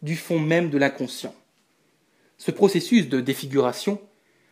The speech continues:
est le même que celui qui préside à la naissance des symptômes hystériques. La formation des rêves résulte donc du même contraste de force psychique que dans la formation des symptômes. Le contenu manifeste du rêve est le substitut altéré des idées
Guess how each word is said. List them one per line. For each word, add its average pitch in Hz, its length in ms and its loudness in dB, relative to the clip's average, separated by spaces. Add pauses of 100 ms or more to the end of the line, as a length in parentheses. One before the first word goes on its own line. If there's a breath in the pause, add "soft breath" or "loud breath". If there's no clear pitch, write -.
(120)
est 185 80 6
le 196 100 6
même 247 260 4
que 180 100 -4
celui 185 260 -4
qui 160 100 -14
préside 156 400 -4
à 139 60 4
la 135 100 0
naissance 143 380 -4
des 135 80 -4
symptômes 135 480 -4
hystériques. 113 640 -12 (960)
La 127 100 -4
formation - 380 -2
des 131 100 0
rêves 156 300 0
résulte 139 340 -6
donc 165 240 0
du 143 80 -6
même 208 320 0
contraste 160 520 -6
de 131 100 -8
force 160 320 -4
psychique - 560 -10 (320)
que 180 80 4
dans 147 100 2
la 135 60 0
formation 143 460 -2
des 135 80 -4
symptômes. 120 560 -10 (1120)
Le 139 100 0
contenu 147 380 2
manifeste 139 580 0
du 131 140 -4
rêve 196 360 2 (380 loud breath)
est 170 80 4
le 170 120 4
substitut - 720 -4
altéré 214 640 2
des 151 260 -2
idées 160 220 -6